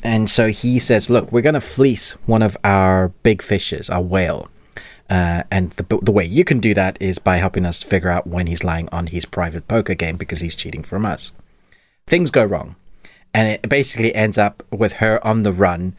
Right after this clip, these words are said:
solving the case of the week and the episode of the week, uh, the way each episode starts is like the murder of the episode. They spend a good amount of time on characters.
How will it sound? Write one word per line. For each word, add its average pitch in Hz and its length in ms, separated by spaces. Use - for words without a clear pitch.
solving 131 680
the 123 100
case - 360
of 120 120
the 104 80
week 95 260
and 95 100
the 95 140
episode 104 400
of 85 80
the 87 80
week, 78 400
uh, 90 380
the 135 60
way 208 180
each 214 340
episode 160 380
starts 90 540
is 160 160
like 135 260
the 113 200
murder 135 520
of 123 120
the 117 140
episode. 92 520
They 131 100
spend 208 300
a 135 60
good 214 320
amount 165 300
of 135 100
time 147 440
on 110 320
characters. 143 720